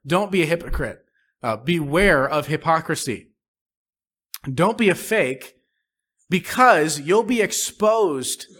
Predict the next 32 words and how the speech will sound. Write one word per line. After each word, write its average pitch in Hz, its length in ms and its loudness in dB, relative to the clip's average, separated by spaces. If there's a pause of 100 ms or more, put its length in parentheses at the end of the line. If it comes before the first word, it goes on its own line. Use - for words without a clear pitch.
(640)
during 180 380 0
persecution. 147 880 -6 (920)
In 151 80 0
other 208 160 6
words, 170 220 2
if 165 160 -6
you're 247 140 0
just 247 260 0
an 185 180 0
outward 196 480 0
Christian, 208 560 -2 (520)
uh, 127 60 -4
if 135 140 -4
you 185 120 -2
do 214 280 0
all 208 260 6
of 170 140 0
the 151 100 0
church 202 340 -2
stuff, 202 340 -2
you 190 80 -2
look 185 140 -2
real 185 280 2
good 185 260 4
on 180 100 2
the 156 100 0
outside, 165 580 0
but 156 80 -6
there's 147 200 -4
no 175 220 -2
inner 202 260 -2
reality 165 720 0